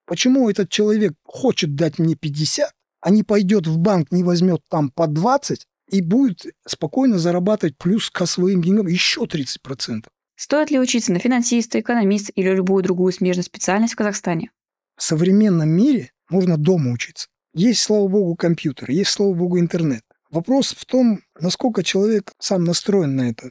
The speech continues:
Speaker 1: дело. Если тебе нужен проводник, преподаватель хороший, нужно искать действительно достойного, хорошего преподавателя. Но я вижу, например, что в соцсетях у меня есть в друзьях очень мощные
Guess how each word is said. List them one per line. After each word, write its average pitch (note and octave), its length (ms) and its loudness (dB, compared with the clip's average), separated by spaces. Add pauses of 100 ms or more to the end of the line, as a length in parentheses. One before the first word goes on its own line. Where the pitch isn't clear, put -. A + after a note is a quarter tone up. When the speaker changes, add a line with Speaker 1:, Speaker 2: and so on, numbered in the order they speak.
Speaker 1:
дело. C3 220 -4 (280)
Если F#3 540 0
тебе F3 320 0
нужен F3+ 340 2
проводник, E3+ 520 -2
преподаватель D#3+ 720 -2
хороший, C3 480 -6 (140)
нужно G#3 340 0
искать G3 520 -4
действительно E3+ 400 -4
достойного, D3 520 -2
хорошего - 360 -10
преподавателя. D3 580 -4
Но E3 180 0 (260)
я G#3 320 0 (100)
вижу, D#3 520 -2
например, D3 420 -2
что - 380 -4 (160)
в - 40 -18
соцсетях - 600 -2
у C3+ 40 -2
меня C#3 220 0
есть C4+ 360 -2 (360)
в A#2+ 160 -8
друзьях E3 580 0 (180)
очень F3+ 340 0
мощные C3+ 840 0